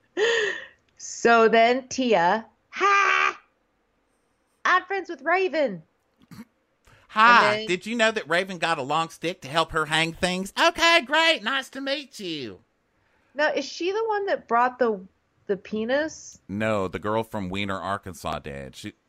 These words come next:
Speaker 1: Well,
Speaker 2: wait,
Speaker 1: that's
Speaker 2: is that
Speaker 1: her.
Speaker 2: her? Yeah, she's like, "I'm from Arkansas. I'm from Wiener, Arkansas. Here's a tiny wiener. Please tell me you don't have a tiny wiener." And he's like, "Um,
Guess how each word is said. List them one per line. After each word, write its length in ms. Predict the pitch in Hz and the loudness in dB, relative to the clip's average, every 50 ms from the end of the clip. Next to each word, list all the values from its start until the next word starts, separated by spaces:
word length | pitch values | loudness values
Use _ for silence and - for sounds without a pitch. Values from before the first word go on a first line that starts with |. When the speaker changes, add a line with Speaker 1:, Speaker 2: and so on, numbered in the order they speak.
| _ - | _ -8
Speaker 1:
Well, 140 | 226 220 | -2 2
Speaker 2:
wait, 60 | 240 254 | 2 2
Speaker 1:
that's 160 | 262 - 202 | 2 2 2
Speaker 2:
is 80 | 214 320 | 2 4
that 140 | 330 - 202 | 4 4 4
Speaker 1:
her. 60 | 147 | 2
Speaker 2:
her? 200 | 110 104 110 - - | 0 -2 -4 -6 -4
Yeah, 280 | 101 110 98 87 85 | -2 0 0 0 0
she's 220 | - - 117 113 - | -2 -6 -10 -8 -6
like, 140 | 107 101 - - | -6 -8 -6 -6
"I'm 340 | 220 262 294 277 240 240 240 | -4 -4 -2 -2 -2 -4 -6
from 200 | - 254 269 285 | -8 -8 -4 0
Arkansas. 800 | 302 320 285 254 - 180 160 - - 180 170 160 143 127 113 113 - - - - _ _ - | 0 0 0 0 -4 -8 -10 -8 -6 -4 -4 -4 -4 -4 -6 -6 -10 -16 -20 -20 _ _ -6
I'm 160 | 226 262 247 | -6 -6 -6
from 180 | - 220 208 | -6 -8 -6
Wiener, 260 | 202 240 277 269 254 247 | -6 -6 -4 -2 0 2
Arkansas. 440 | 240 233 233 - - - 147 139 127 | 0 0 0 -4 -8 -8 -8 -8 -8
Here's 320 | - - 311 330 320 - | -8 -8 -8 -8 -8 -8
a 40 | 247 | -10
tiny 380 | 233 240 254 285 277 277 277 269 | -6 -2 -2 0 0 0 -4 -6
wiener. 460 | 226 247 302 302 269 226 190 147 120 - - _ | -6 -6 -6 -4 -4 -6 -6 -8 -8 -10 -14 _
Please 260 | - - 226 240 226 - | -8 -6 -6 -4 -4 -4
tell 200 | - 214 190 180 | -4 -4 -2 -2
me 100 | 165 160 | -4 -4
you 220 | 151 175 254 302 | -6 -6 -4 -2
don't 220 | 233 175 160 143 | -2 -2 -4 -4
have 180 | 131 160 147 143 | -6 -6 -4 -6
a 40 | 147 | -6
tiny 340 | - 151 151 139 139 135 127 | -4 -4 -4 -2 -2 -4 -6
wiener." 480 | 123 143 143 139 135 139 139 143 143 - | -6 -6 -6 -6 -4 -4 -6 -8 -10 -12
And 100 | - 98 | -12 -12
he's 140 | 98 98 - | -10 -8 -6
like, 240 | 98 92 - _ - | -8 -8 -8 _ -6
"Um, 440 | 87 90 90 90 87 87 90 87 87 | -4 -2 0 0 -2 -2 -4 -4 -8